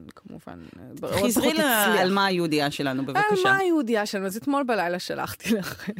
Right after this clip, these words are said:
Speaker 1: <laughs> סיפור לשעת לילה מאוחרת, על, על
Speaker 2: זה
Speaker 1: מה
Speaker 2: סיפור שלא
Speaker 1: יהודייה.
Speaker 2: הכרתי.
Speaker 1: זה סיפור די גרוע, בואי.
Speaker 2: הוא מזעזע.
Speaker 1: אבל, אה, כן, אבל, אה, מה שכן, כאילו, מעניין בו על
Speaker 2: הילדה.
Speaker 1: גבי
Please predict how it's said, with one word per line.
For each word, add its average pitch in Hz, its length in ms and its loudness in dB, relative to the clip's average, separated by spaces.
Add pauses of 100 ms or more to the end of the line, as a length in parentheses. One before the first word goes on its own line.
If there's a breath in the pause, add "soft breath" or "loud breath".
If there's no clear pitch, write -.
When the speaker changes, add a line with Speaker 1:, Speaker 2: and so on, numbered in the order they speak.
(120)
Speaker 1:
<laughs> - 300 -8
סיפור 262 520 0
לשעת 202 400 -4
לילה 180 280 0
מאוחרת, 175 1000 -4 (500 loud breath)
על, 175 320 0
על 180 220 0
Speaker 2:
זה 180 60 0
Speaker 1:
מה 180 100 0
Speaker 2:
סיפור 196 200 2
שלא 185 140 2
Speaker 1:
יהודייה. 165 280 4
Speaker 2:
הכרתי. 156 400 -2 (220)
Speaker 1:
זה 196 180 -2
סיפור 190 440 -4
די 143 260 -6
גרוע, 165 500 -2
בואי. 156 220 0
Speaker 2:
הוא 156 60 2
מזעזע. 139 580 2
Speaker 1:
אבל, 170 80 2
אה, 170 240 0
כן, 160 280 -2
אבל, 214 440 0 (200)
אה, 220 40 -10 (600)
מה 311 160 2
שכן, - 680 -2 (720)
כאילו, 254 420 -4 (220)
מעניין 208 480 0
בו 240 100 6
על 190 100 4
Speaker 2:
הילדה. 247 220 4
Speaker 1:
גבי 208 180 6